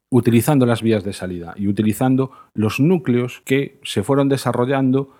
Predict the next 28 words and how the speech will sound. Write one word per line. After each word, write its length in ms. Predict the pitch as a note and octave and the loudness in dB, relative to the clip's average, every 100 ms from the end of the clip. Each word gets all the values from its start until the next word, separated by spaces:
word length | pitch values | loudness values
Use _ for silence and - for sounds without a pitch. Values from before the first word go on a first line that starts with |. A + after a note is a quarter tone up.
| _ _ - | _ _ -10
eh, 460 | G#2+ G2 G2 F#2+ F2 | -6 -2 -2 -4 -8
o 60 | - | -8
sea, 120 | G2+ | -2
núcleos 460 | A2+ A2+ A#2 - - | 0 2 0 -2 -12
distintos 500 | G#2 A2 - A#2 G#2+ | -12 -8 -2 0 0
a 40 | |
Madrid, 300 | G2+ C3+ A3 - | -2 -2 -2 0
poblaciones 500 | G2 F2+ A#2+ G#2+ F#2+ | -2 0 -2 -2 -2
distintas 460 | F#2+ D3 B2+ A#2 | -4 0 0 -2
a 60 | A#2+ | -2
Madrid, 320 | B2+ F3 D3+ | 0 -2 -4
pero 240 | - F2 F2+ | -4 -4 -4
en 60 | |
sus 180 | F#2 B2+ | -6 -6
cercanías, 640 | C#3 B2+ C3+ D#3 C#3+ C3+ _ _ _ _ _ _ _ _ _ | -6 -4 -2 -2 -4 -6 _ _ _ _ _ _ _ _ _
que 440 | - E3 D#3+ - _ | -2 0 0 -4 _
al 260 | G#2+ G#2+ A#2 | -4 0 0
no 100 | D#3 | 2
construirse 480 | D3+ - C#3+ D3 C#3+ | 0 0 0 0 0
dentro 240 | C#3+ C#3 | 0 2
del 140 | C#3 C#3 | 2 0
ensanche, 500 | C3+ C#3 C#3 D3+ - _ _ - | -2 -4 -4 -6 -10 _ _ 0
fueron 220 | A#2+ A2+ | 2 2
creciendo, 580 | G#2+ - D3 C3+ C3 B2 | -2 0 2 4 2 0
se 120 | G2+ | -4
fueron 240 | A2 A2+ | 0 2
densificando 840 | A2+ G#2+ A2 A2+ G#2+ C3 B2 C3+ B2+ - _ _ _ D3 | 2 0 -4 -4 0 2 2 2 -2 -14 _ _ _ -8
y 300 | A2+ C3 | -6 -8